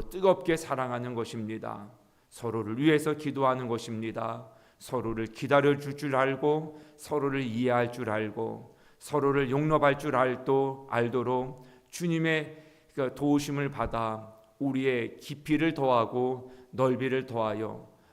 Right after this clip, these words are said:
모든 이들의 실수와 상처, 모든 그 약함까지도 추스려 줄 수 있는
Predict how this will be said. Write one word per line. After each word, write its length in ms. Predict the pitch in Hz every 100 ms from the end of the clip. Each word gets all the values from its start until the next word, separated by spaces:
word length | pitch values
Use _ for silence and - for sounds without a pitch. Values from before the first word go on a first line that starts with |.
| -
모든 420 | 127 151 147 151
이들의 320 | 151 151 151
실수와 880 | 147 160 160 151 160 123 131 127 - - -
상처, 880 | - - 147 139 - 117 107 107 - -
모든 560 | - 131 131 143 143 143 - - -
그 140 | 135 117
약함까지도 1160 | 110 - 147 139 131 117 139 139 135 139 - -
추스려 520 | - 170 160 147 139
줄 180 | 143 123
수 200 | - 131
있는 520 | 107 110 113 107 -